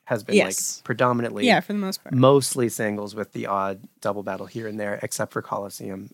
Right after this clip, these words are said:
Speaker 1: and X D Gale of Darkness.
Speaker 2: Right.
Speaker 1: And Colosseum turned twenty years old this year, and I wonder
Speaker 2: Dude.
Speaker 1: if this is sort of a way to kind of nod at
Speaker 2: At
Speaker 1: Colosseum
Speaker 2: Colosseum
Speaker 1: with the double
Speaker 2: without
Speaker 1: battle thing.
Speaker 2: actually, like,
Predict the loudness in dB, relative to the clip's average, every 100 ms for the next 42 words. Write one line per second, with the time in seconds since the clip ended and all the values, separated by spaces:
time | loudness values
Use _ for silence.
0 | -10 -8 -8 -12 -12 -8 -8 -2 2 2
1 | 0 -8 -10 -12 -12 -6 2 4 2 -2
2 | -6 -2 0 4 4 2 -2 -4 -4 -8
3 | _ -10 2 4 4 2 0 -2 -4 -6
4 | -8 -6 -6 -6 -6 -4 4 6 6 2
5 | -6 -10 -12 -14 -14 -16 -4 -4 -2 4
6 | 4 4 -4 -8 -4 -4 0 2 4 4
7 | 2 0 2 2 0 -6 -6 -4 -4 -6
8 | -8 -6 -4 -2 -2 -2 -8 _ _ _
9 | _ _ _ 0 2 0 -2 2 4 4
10 | 0 2 4 4 2 0 0 2 0 0
11 | 0 4 6 4 4 4 2 2 0 -2
12 | -2 -2 -4